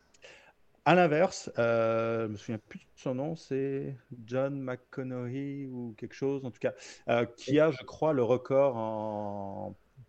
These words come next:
donc, unsupported sur le Appalachian Trail, donc, euh, sans équipe.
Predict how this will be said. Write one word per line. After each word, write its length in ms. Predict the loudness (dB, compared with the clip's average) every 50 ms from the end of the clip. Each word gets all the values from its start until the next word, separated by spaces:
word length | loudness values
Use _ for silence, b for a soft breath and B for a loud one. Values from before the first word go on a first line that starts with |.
| -12
donc, 220 | -12 -12 -12 -12 -4 0
unsupported 840 | 0 0 0 0 -2 0 4 6 6 6 6 4 0 -2 -2 -2 -4
sur 420 | -6 -8 -6 -2 0 0 2 2
le 500 | 0 0 0 0 0 -2 -2 -2 0 0
Appalachian 440 | 0 0 2 0 0 0 -2 -4 -6
Trail, 220 | -6 -8 -10 -10 -12 -16 -16 _
donc, 180 | -12 -10 -6 -6
euh, 260 | -4 -4 -2 -4 -6 -8 _ _ _ _ _
sans 200 | -4 0 0 2 2 2
équipe. 280 | 0 -2 -4 -8 -8